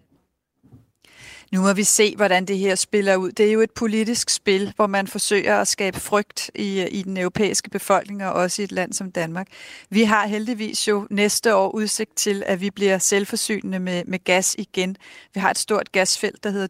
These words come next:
Tyra ude i Nordsøen, som uheldigvis, kan man sige nu, i bagklogskabens klare lys, har været under vedligehold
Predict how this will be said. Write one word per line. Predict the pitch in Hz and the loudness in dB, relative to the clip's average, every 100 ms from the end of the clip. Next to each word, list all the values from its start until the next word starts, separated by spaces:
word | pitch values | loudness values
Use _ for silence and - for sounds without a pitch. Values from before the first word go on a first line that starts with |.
| - | -6
Tyra | - 202 208 226 226 | -4 0 0 0 -2
ude | - 196 | -2 -2
i | 196 | -2
Nordsøen, | 185 196 - 214 202 | -2 -4 -2 -4 -2
som | 196 208 185 - - - | 0 2 0 -4 -18 -6
uheldigvis, | - 196 226 254 214 226 - | 0 4 4 2 -2 -2 -4
kan | - 208 | -2 -2
man | 190 | 0
sige | - 214 214 | 0 0 0
nu, | 202 208 | 0 -2
i | 208 | -2
bagklogskabens | 208 175 185 226 202 - 196 196 185 | 2 2 2 -2 -4 -4 -4 -6 -6
klare | 190 185 196 | 0 2 2
lys, | 196 - - - - - | -2 -8 -14 -18 -20 0
har | 208 | 2
været | 196 196 196 | 6 6 4
under | 190 214 | 2 0
vedligehold | 208 196 214 233 196 | 0 2 2 4 2